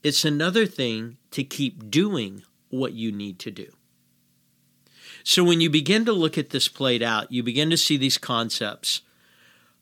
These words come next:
Uh, leadership is visual before it's verbal.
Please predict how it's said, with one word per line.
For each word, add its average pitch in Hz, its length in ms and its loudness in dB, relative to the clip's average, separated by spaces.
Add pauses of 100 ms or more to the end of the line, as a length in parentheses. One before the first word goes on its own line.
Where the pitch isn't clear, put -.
(100)
Uh, 117 360 2 (560)
leadership 151 600 2
is 123 140 -2
visual 147 440 0
before 131 380 -4
it's 107 120 -8
verbal. 135 520 -4